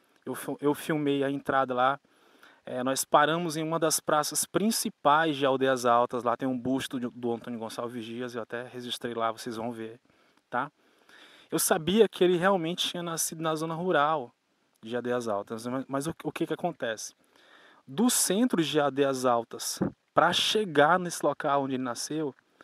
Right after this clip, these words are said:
são mais de quarenta quilômetros. E infelizmente não vai dar pra gente ir dessa vez, porque a moto que nós estamos utilizando,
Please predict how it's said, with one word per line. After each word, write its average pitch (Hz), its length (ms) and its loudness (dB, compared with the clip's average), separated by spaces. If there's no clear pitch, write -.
são 156 380 2
mais 147 340 -2
de 139 100 -8
quarenta 156 600 2
quilômetros. 131 800 -4
E 151 120 0
infelizmente 160 760 0
não 170 120 0
vai 160 120 0
dar 147 120 2
pra 135 160 -2
gente 147 220 -10
ir 147 40 -12
dessa 131 260 -6
vez, 151 320 -10
porque - 400 -10
a 151 120 -2
moto 160 380 6
que 175 60 -6
nós 143 140 -2
estamos 135 340 -2
utilizando, 139 600 -6